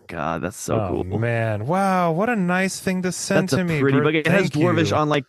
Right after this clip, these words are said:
Speaker 1: the sprayed blue edges of the side of it. It's so cool.
Speaker 2: Yeah. Damn, that is so cool. God, what an amazing <laughs> gift! Thank you so much. Seriously,
Speaker 1: That's a
Speaker 2: Bert.
Speaker 1: good one.
Speaker 2: That's, uh,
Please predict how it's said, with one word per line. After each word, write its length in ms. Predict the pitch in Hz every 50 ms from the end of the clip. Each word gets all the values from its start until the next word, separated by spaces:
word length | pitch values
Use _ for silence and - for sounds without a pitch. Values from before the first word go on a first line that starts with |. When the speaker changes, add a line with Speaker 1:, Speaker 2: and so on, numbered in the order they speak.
| _
Speaker 1:
the 140 | 127 123 139
sprayed 560 | 135 - - - - 143 139 135 135 123 110
blue 260 | - 127 127 131 117 113 -
edges 380 | 78 110 107 98 110 107 98 95
of 100 | 101 -
the 60 | -
side 320 | - - 98 95 92 95
of 80 | 92 80
it. 160 | 78 73 71 _ -
It's 240 | - - - - -
so 200 | - 110 95 110
cool. 80 | 123
Speaker 2:
Yeah. 580 | 123 123 120 117 113 104 101 98 95 92 92 92 - _ _ _ _ _ _ _ _ _ _ _ -
Damn, 460 | - 160 160 151 143 127 113 107 101
that 260 | 110 156 208 226 214
is 120 | 156 127 120
so 460 | - - - - 156 156 160 156 151
cool. 720 | - - - - 143 135 127 120 113 110 101 95 95 95 - _ _ _ _ _ _ _ _ _ _ _ _ -
God, 580 | - 180 180 170 151 127 113 92 90 85 85 - _ _ _ _ _ _ _ _ _ _ _ -
what 120 | 214 240
an 160 | 285 285 226 208
amazing 540 | 165 139 139 151 170 165 143 151 156 147
<laughs> 20 | 135
gift! 260 | - 160 156 - -
Thank 280 | - 175 170 - - 202
you 80 | 190
so 320 | - - - 185 165 160 156
much. 180 | 151 139 117
Seriously, 520 | - - - 156 151 147 156 160 - 113 107
Speaker 1:
That's 100 | 98 104
a 20 |
Speaker 2:
Bert. 140 | 131 143 107
Speaker 1:
good 80 | 110
one. 80 | 117 131
Speaker 2:
That's, 200 | 135 123 - -
uh, 220 | 127 120 120 113